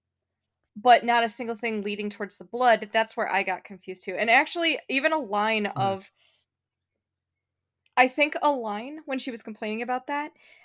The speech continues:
Speaker 1: and be like, "Really? He's injecting mutated blood into him to create another Hulk? Besides, when did he get my blood? I never saw when he got my blood." Well, we forgot to write that scene in, but it's, it's kind of assumed.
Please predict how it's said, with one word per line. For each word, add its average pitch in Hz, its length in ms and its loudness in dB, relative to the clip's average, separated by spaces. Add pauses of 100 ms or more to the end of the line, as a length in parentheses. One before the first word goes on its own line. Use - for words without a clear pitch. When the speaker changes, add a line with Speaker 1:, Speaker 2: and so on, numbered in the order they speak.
Speaker 1:
and 262 80 -4
be 269 60 0
like, 247 160 4
"Really? 330 360 0
He's 311 180 -4
injecting 285 560 -2 (120)
mutated 269 460 -2
blood 226 220 2
into 254 160 -6
him 247 120 -4
to 254 100 -8
create 233 240 -2
another 220 160 -2
Hulk? 220 340 -8 (280)
Besides, 554 300 2
when 311 220 2
did 554 140 2
he 554 80 0 (100)
get - 80 4
my 494 120 2 (100)
blood? 440 380 2
I 254 80 4
never 554 260 2
saw 285 280 2
when 247 100 0
he 240 60 -2
got 220 220 4
my 214 100 -2
blood." 214 320 -2 (380)
Well, 359 500 10
we 330 140 -2
forgot 339 280 6
to 294 100 -2
write 262 200 6
that 208 160 4
scene 180 260 -8
in, 170 320 -10 (220)
but 240 340 6
it's, 269 320 -4
it's 302 180 4
kind 330 280 6
of 254 80 2
assumed. 175 720 0